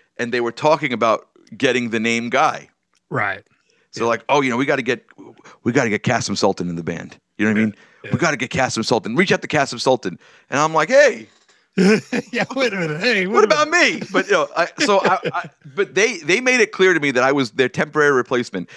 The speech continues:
Speaker 1: So
Speaker 2: Yeah.
Speaker 1: after every weekend's worth of gigs, they'd be like, "Hey, can you next weekend?" "Okay."
Speaker 2: Yeah.
Speaker 1: "Hey, can you do next weekend?" Hey, and this
Speaker 2: But you
Speaker 1: one
Speaker 2: know,
Speaker 1: from
Speaker 2: that's, that's an interesting thing because, like, that's happened to me a bunch of times. That's happened to
Speaker 1: Right.
Speaker 2: a lot of guys.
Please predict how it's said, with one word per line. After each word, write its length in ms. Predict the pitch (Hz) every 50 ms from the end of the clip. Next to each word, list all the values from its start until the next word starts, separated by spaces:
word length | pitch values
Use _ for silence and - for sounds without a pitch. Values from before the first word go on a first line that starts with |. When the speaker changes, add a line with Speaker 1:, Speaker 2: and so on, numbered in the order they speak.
| - -
Speaker 1:
So 180 | - - 143 139
Speaker 2:
Yeah. 100 | 131 - 135 147
Speaker 1:
after 220 | 156 - 151 147
every 400 | - 156 170 180 190 220 220 202
weekend's 520 | 180 143 151 175 170 - 156 147 143 120
worth 180 | 127 139 139 -
of 100 | 135 110
gigs, 220 | 101 151 143 117
they'd 100 | 101 120
be 80 | 110 127
like, 200 | 120 117 - - - - - _ _
"Hey, 120 | - 202 196
can 140 | - - 196
you 80 | 226
next 220 | 233 226 226 220 -
weekend?" 400 | 208 208 202 214 208 208 - - _ _ - -
"Okay." 300 | 120 - - 123 107 104 -
Speaker 2:
Yeah. 140 | 107 104 - - _ _ _ _
Speaker 1:
"Hey, 140 | - 196 190
can 160 | 185 - 202
you 60 | 220 233
do 40 | 226
next 180 | 220 214 - -
weekend?" 340 | 220 202 214 214 220 196 - _ _ -
Hey, 80 | - - -
and 80 | 156
this 80 | 170 -
Speaker 2:
But 20 |
you 40 | 214
Speaker 1:
one 80 | 220 214
Speaker 2:
know, 60 | 339
Speaker 1:
from 60 | 302
Speaker 2:
that's, 160 | 208 208 208 143
that's 280 | 143 175 185 208 - -
an 80 | 185
interesting 400 | 190 196 - 165 - - 160 135
thing 240 | 120 - 175 139 117
because, 360 | 101 98 - 127 120 110 104
like, 220 | 113 110 110 104 -
that's 220 | 127 123 131 -
happened 240 | - 143 123 - 110 113
to 40 |
me 120 | 107 113 117
a 60 | 117
bunch 200 | 113 117 110 -
of 60 | 120 -
times. 300 | 127 120 113 113 113 110
That's 120 | 110 -
happened 220 | 131 110 107 127
to 60 | 113 110
Speaker 1:
Right. 60 | 101
Speaker 2:
a 40 | 104
lot 140 | 104 104
of 60 | 110 101
guys. 460 | 101 101 107 104 107 117 117 -